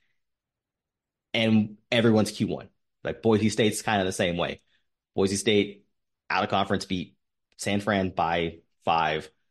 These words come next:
lost to Clemson, lost to V T, beat V C U, who I think is fine, lost to Butler, beat Saint Mary's, who I think, I, I still think the conference is just bad. Saint Mary's has kind of been an example of, "I don't think you're good"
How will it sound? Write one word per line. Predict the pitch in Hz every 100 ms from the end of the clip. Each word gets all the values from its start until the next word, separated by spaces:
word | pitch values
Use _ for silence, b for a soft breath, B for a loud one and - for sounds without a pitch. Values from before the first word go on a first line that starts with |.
| _ -
lost | -
to | -
Clemson, | - 117 120 120 110
lost | 104 76
to | -
V | - 117
T, | - 117 101 98 - _ _ _ _ _
beat | 180 165
V | 165
C | 147 120
U, | 120
who | 120
I |
think | 101 107
is | 92 - - _ _ _ _ _ _ _ _ _ _ _
fine, | - - 78 80 98 120 147 143 _ _ _ _ _ _ _ -
lost | - 120
to | 123
Butler, | 117 104 104 101 98 -
beat | 156 165
Saint | 196
Mary's, | 131 131 131 127
who | 131
I | 120
think, | 135 131 127
I, | - 101
I | - 107
still | - 143
think | 139
the | 127
conference | 123 117 107
is | 95
just | - 95
bad. | 78 78 76 _ _ _ _ _ _
Saint | - 117
Mary's | 120 120
has | 120
kind | 107
of | 104
been |
an | 98
example | 87 87 85 82
of, | 82
"I | 82
don't | 80 80 82
think | 80
you're | 82
good" | - 71 73